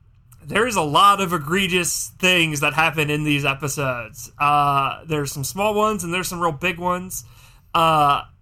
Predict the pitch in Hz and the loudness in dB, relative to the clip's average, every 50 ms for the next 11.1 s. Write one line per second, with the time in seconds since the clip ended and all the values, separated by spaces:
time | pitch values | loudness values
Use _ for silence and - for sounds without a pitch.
0 | _ _ - 190 175 139 202 233 220 220 220 214 180 170 - - 175 165 170 170 | _ _ -6 -6 -2 0 0 -2 0 0 0 0 0 0 -2 -4 -2 0 0 0
1 | 170 160 143 139 - - - - - - 277 285 - 339 330 302 254 226 240 180 | 0 -2 -4 -8 -12 -12 -14 -12 -10 -8 -6 -6 -6 -6 -4 -4 -4 -4 -6 -6
2 | 139 139 139 147 175 - - 226 214 190 175 151 139 135 147 175 202 226 233 196 | -6 -2 0 0 -2 -2 -4 -4 -2 0 0 0 0 0 0 0 0 -2 -4 -6
3 | 156 147 180 180 165 175 180 165 139 131 - - 143 135 147 170 196 208 214 196 | -6 -6 -6 -6 -2 -4 -4 -4 -4 -8 -6 -2 -2 0 0 0 -2 -4 -6 -10
4 | - - 139 143 139 147 160 196 214 208 202 165 139 127 120 123 - - 143 127 | -12 -10 -4 0 0 2 2 2 2 2 0 -2 -2 -2 -2 -4 -4 -4 -4 -4
5 | 135 180 208 220 - - 254 254 247 - - - 269 269 285 294 277 - 190 170 | -2 -2 -4 -4 2 2 2 2 2 0 -8 -8 -4 -2 -2 -4 -4 -4 -4 -4
6 | 160 151 143 143 143 - 135 139 139 139 135 139 143 135 139 131 123 135 - - | -2 -4 -4 -6 -4 0 0 2 2 0 0 -2 -4 -4 -2 0 -2 -2 -2 -4
7 | - 247 285 285 - - - - - - - - - - - - 180 202 240 254 | -6 -4 -4 -4 -6 -8 -16 -20 -20 -20 -20 -20 -20 -12 -4 -2 0 0 0 -2
8 | 311 302 - 202 190 214 214 247 262 - - 247 254 226 175 147 - - - 165 | -4 -4 0 0 0 2 2 -2 -2 -2 -2 -2 0 -2 -2 -4 -4 -6 -2 -2
9 | 170 175 190 190 196 196 196 190 175 180 170 151 - - 147 143 156 175 196 202 | 0 0 0 0 0 0 0 0 0 0 -2 -2 -2 -2 -2 -2 0 0 2 2
10 | 196 170 147 156 160 156 165 147 135 - 131 143 151 156 165 180 185 180 180 170 | 0 0 -2 -4 -2 0 -2 -2 -2 -6 -4 -2 -2 -2 0 0 0 0 2 2
11 | 156 - | 0 -2